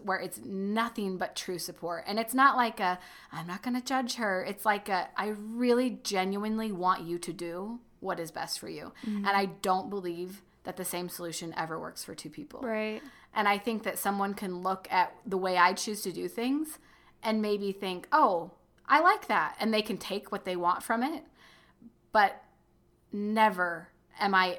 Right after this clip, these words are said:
Speaker 1: ever even kind of wanting to convert someone to my way of life or my way of
Speaker 2: Mm-hmm.
Speaker 1: thinking, because I don't actually think that it will serve them.
Speaker 2: Yeah. I feel the same way when you brought up plant-based eating.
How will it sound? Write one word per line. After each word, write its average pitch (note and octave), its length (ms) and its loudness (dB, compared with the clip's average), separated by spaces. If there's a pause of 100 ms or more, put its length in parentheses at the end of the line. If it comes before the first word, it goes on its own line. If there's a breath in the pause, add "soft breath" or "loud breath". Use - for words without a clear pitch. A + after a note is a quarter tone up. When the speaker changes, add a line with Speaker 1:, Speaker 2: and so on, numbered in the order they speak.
Speaker 1:
ever G#3 260 2
even G3 300 -4
kind G#3 340 -4
of F#3+ 80 -4
wanting F3+ 240 0
to F3 80 -8
convert E3+ 340 -6
someone E3+ 300 -6
to F3 100 -10
my F3+ 200 4
way F3 160 0
of E3+ 100 -6
life E3 300 -2
or E3+ 80 -6
my E3+ 180 2
way F3+ 160 0
of F3 60 -4
Speaker 2:
Mm-hmm. - 80 -6
Speaker 1:
thinking, E3+ 480 -10
because F#3+ 280 -6
I G3 140 0
don't F#3+ 380 0
actually F#3 420 -2
think F3 280 -8
that F3 100 -6
it - 80 -8
will - 100 -10
serve - 240 -8
them. - 240 -12 (140)
Speaker 2:
Yeah. B3 300 2 (760)
I G#3+ 160 6
feel C4+ 180 0
the A3+ 120 -2
same G#3 220 0
way G3 120 0
when G3+ 280 -2
you G3 100 -2
brought G3 200 4
up F#3+ 140 -4
plant-based F#3 400 -6
eating. G3+ 240 -4